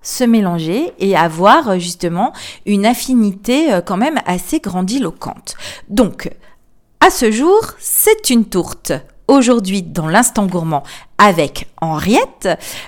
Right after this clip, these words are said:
euh, voilà, à base de raclette.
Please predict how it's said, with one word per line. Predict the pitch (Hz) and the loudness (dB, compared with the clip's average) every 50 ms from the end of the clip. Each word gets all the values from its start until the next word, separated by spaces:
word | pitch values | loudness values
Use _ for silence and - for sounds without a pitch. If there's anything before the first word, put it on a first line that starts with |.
| - | -4
euh, | 185 190 | -2 -2
voilà, | 175 165 185 202 175 175 214 262 339 403 440 440 - - _ _ _ _ - | -2 0 2 4 4 6 6 6 6 6 4 2 -2 -8 _ _ _ _ -4
à | 170 | -2
base | 151 160 208 285 392 415 - - - - | 2 6 6 6 6 6 2 -2 -6 -10
de | 170 160 233 311 370 - - - | -2 2 4 4 4 2 0 -6
raclette. | 151 - 190 208 202 - - 135 101 - - - | -4 0 0 0 0 0 -4 -8 -8 -8 -10 -12